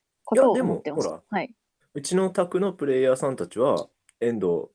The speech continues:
Speaker 2: 何エンドだと思いますか？」って言ったら、「いや、ハッピーエンドですよ」ってみんな言ってますよ。
Speaker 1: あの、ハッピーエンドですよ、ケツリーとかじゃないですか、それ。
Speaker 2: <laughs>
Speaker 1: こんなことを言ってしまうのあれですけど。
Speaker 2: まあ、
Speaker 1: あ、でも、
Speaker 2: 割と、
Speaker 1: はい。
Speaker 2: 真面目な話をすると、あの、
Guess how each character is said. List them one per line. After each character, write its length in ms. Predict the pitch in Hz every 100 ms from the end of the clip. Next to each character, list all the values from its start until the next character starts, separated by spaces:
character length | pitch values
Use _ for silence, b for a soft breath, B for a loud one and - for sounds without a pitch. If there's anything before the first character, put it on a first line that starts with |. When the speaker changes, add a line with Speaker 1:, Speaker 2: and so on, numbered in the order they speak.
| -
Speaker 2:
何 240 | 95 117
エ 60 | 175
ン 20 |
ド 80 | 135
だ 80 | 117
と 80 |
思 140 | 92 92
い 20 |
ま 140 | 107
す 60 | 120
か？」 120 | 180
っ 80 | 233
て 80 | 98
言 40 |
っ 20 | -
た 80 |
ら、 140 | 90 -
「い 40 | 190
や、 80 |
ハ 100 | 226
ッ 40 | 185
ピ 120 | 220
ー 60 | 240
エ 20 |
ン 60 |
ド 80 | 196
で 60 | -
す 100 | -
よ」 120 | 92 110
っ 80 | -
て 100 | 90
み 120 | 90
ん 80 | 85
な 220 | 82 -
言 120 | 90
っ 20 | -
て 80 |
ま 100 | 85
す 120 | 82 -
よ。 160 | 165 _ _ _ _
Speaker 1:
あ 60 | 214
の、 60 |
ハ 120 | 208 240
ッ 80 | -
ピ 100 | 359
ー 20 |
エ 20 |
ン 40 | 359
ド 40 |
で 60 | 269
す 100 | 214
よ、 80 |
ケ 100 | 214
ツ 140 | 214 247
リ 80 | 269
ー 20 |
と 60 |
か 80 | -
じ 60 | 175
ゃ 40 |
な 60 | 180
い 60 |
で 40 | 160
す 60 |
か、 80 | -
そ 120 | 180
れ。 60 | - _ _ _ _ _ _ _ -
Speaker 2:
<laughs> 400 | - - - - _ _ _ _ - - - -
Speaker 1:
こ 100 | 233
ん 40 |
な 100 | 220
こ 100 | 220
と 120 | -
を 40 | 202
言 80 | 175
っ 20 | - - -
て 80 | 196
し 80 |
ま 60 | 202
う 40 |
の 60 | 170
あ 20 |
れ 80 | 165
で 80 | 170
す 80 | -
け 100 | 170
ど。 120 | - _ _ _ _ _ _ _ _ _ _ _ -
Speaker 2:
ま 180 | 139 95
あ、 100 | 98
Speaker 1:
あ、 60 |
で 60 | 101
も、 60 |
Speaker 2:
割 80 | 95
と、 240 | 101 95 87
Speaker 1:
は 100 | 170
い。 120 | - _ _ -
Speaker 2:
真 140 | 135
面 80 | 220
目 60 | 240
な 60 |
話 200 | 233 233
を 60 | 240
す 100 | 190
る 80 | 196
と、 320 | 277 - - _ _ _ _ _ _ _ _ -
あ 120 | 107
の、 360 | 104 98 98 -